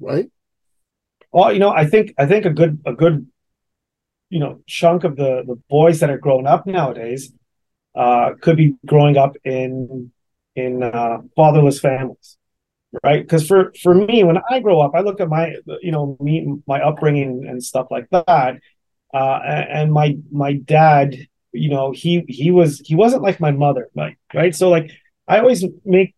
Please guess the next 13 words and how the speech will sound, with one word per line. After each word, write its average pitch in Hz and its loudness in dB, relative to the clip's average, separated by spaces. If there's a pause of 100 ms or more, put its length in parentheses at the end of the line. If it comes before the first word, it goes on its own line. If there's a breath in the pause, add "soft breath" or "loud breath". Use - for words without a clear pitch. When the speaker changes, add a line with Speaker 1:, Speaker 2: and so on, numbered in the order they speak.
Speaker 2:
the, 160 -4
the 151 -2
distinction 160 -2
between 147 -2
mothering 151 2
and 135 -6
fathering 143 -2
for 147 -12
my 131 -10
own 139 -4
upbringing. 127 -8
So 139 -6
my, 170 0